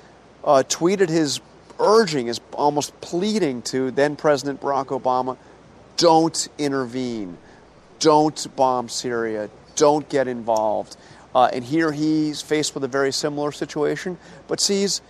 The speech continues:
sees it differently from the perspective of somebody actually sitting in the Oval Office. He sees the horror,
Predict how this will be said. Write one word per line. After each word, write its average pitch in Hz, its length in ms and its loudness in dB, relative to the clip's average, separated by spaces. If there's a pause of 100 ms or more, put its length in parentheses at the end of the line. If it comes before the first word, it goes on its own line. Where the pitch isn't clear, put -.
(600)
sees 226 220 0
it 269 100 -2
differently 262 460 0
from 165 240 -2
the 180 60 0
perspective 196 560 0
of 180 100 -8
somebody 196 340 0
actually 196 280 0
sitting 190 340 -2
in 190 80 -2
the 185 100 -2
Oval 185 260 -2
Office. 196 460 -2 (220)
He 151 80 -6
sees 185 340 0
the 185 120 2
horror, 180 480 0